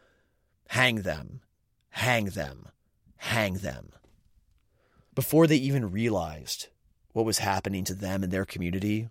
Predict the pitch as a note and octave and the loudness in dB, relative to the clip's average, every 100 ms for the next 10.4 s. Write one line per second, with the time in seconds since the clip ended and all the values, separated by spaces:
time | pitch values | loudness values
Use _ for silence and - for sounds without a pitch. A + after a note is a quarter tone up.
0 | _ - D3 D3+ C3+ B2+ B2 B2 A2+ F#2+ | _ -2 4 4 4 4 4 4 0 -2
1 | G2+ A2+ G#2+ F#2+ F2+ G#2 G#2 G2 F2+ - | 2 2 2 -2 -4 -2 -2 -2 -4 -6
2 | G2 A2+ G#2+ G2 G2+ F#2 F2 - F#2+ - | -2 0 2 0 -2 -2 -4 -2 -2 -2
3 | F2+ F2+ F#2+ F2 F2+ F2 - G2 E2 E2 | -4 -4 -4 -4 -2 -4 -4 -4 -2 -4
4 | D#2+ D#2+ - _ - - - G2+ - - | -6 -8 -10 _ -10 -2 2 0 0 2
5 | E3 G2 - F#2+ F#2+ C#2+ - - - E2+ | 2 2 -4 -4 -4 -4 -12 -14 -8 -6
6 | - G2+ F#2 F#2 E2+ - - E2 F2 - | -2 0 2 0 0 -4 -4 -2 0 0
7 | - D#2+ - F#2+ C#2+ - - - - _ | 0 2 0 2 0 -4 -6 -6 -8 _
8 | _ _ _ _ _ - - C3+ C3 G#2+ | _ _ _ _ _ 0 4 6 6 0
9 | - A2 G#2+ F#2 F#2 G2 G2 F2+ - B2+ | 2 4 4 2 0 -2 0 -2 -2 0
10 | G#2+ D#2 D2 | 0 -2 -4